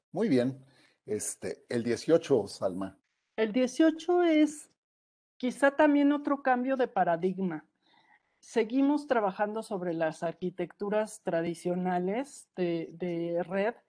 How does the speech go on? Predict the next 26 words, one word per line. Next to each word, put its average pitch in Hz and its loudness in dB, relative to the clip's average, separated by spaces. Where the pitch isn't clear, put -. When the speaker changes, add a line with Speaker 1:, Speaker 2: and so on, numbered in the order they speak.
Speaker 2:
y 196 0
eso 214 4
le 220 2
ha 214 6
impedido 196 2
al 202 2
ifetel 185 -4
poder 180 0
entrar 185 2
en 175 -6
ciertos 190 -2
ámbitos 196 0
en 185 -2
los 175 -4
que, 175 -2
eh, 170 -6
es 190 -2
relevante 190 2
que 160 -4
ya, 180 4
eh, 185 2
tome 196 2
acciones 190 -2
porque 175 -6
impacta, 202 2
eh, 170 -8